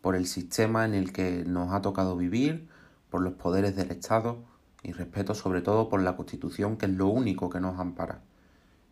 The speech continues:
Sea buena, sea mala, necesite un cambio, no lo necesite, es lo único que nos ampara. Y si no nos enseñan desde pequeños a respetarla,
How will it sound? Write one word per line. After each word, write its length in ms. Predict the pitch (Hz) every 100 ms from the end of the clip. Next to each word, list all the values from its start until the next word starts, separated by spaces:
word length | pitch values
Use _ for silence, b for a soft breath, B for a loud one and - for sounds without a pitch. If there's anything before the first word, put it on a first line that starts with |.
| _ _
Sea 260 | - - 104
buena, 480 | 110 120 127 127 123
sea 260 | - 95
mala, 400 | 92 101 113 120
necesite 580 | 120 104 - 95 107 95
un 140 | 95 95
cambio, 420 | 107 117 110 113
no 120 | 104
lo 120 | 104
necesite, 640 | 101 98 101 - - 247 269 B B B
es 80 | 107
lo 120 | 113
único 280 | 123 123 117
que 100 | 113
nos 160 | 110 107
ampara. 460 | 107 104 117 82 B B B
Y 60 | 98
si 140 | 98
no 100 | 101
nos 160 | 123 131
enseñan 400 | 120 117 117 113
desde 220 | 104 104
pequeños 500 | - 95 101 101 92 B B -
a 80 | 87
respetarla, 760 | 90 85 - - 101 90 80